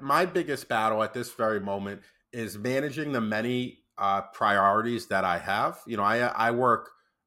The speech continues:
uh, I'm an investor-focused agent. I got a team under me. I self-manage thirty units. I'm a G P in two syndications. I work a W two. I, uh, there's some more stuff I forgot in there.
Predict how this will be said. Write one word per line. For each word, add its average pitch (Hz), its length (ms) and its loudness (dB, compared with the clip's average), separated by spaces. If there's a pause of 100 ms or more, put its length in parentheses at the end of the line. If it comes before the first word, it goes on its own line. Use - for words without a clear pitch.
uh, 101 220 2
I'm 131 160 2
an 147 60 2
investor-focused 123 840 -2
agent. 180 260 0
I 95 60 -4
got 107 100 -2
a 101 60 -4
team 180 280 -6
under 98 180 -2
me. 87 160 -6
I 87 40 -4
self-manage 110 640 -4
thirty 117 220 0
units. 151 420 0
I'm 101 120 -2
a 98 40 -4
G 107 200 -10
P 110 180 -10
in 104 140 -8
two 120 100 -6
syndications. 113 800 -6
I 90 80 -2
work 101 240 -2
a 101 60 -6
W 110 400 0
two. 104 420 2 (580)
I, 110 360 4
uh, 101 380 6 (800)
there's 123 180 2
some 131 80 4
more 147 160 6
stuff - 300 4
I 87 80 4
forgot 87 340 4
in 82 80 -2
there. 85 220 2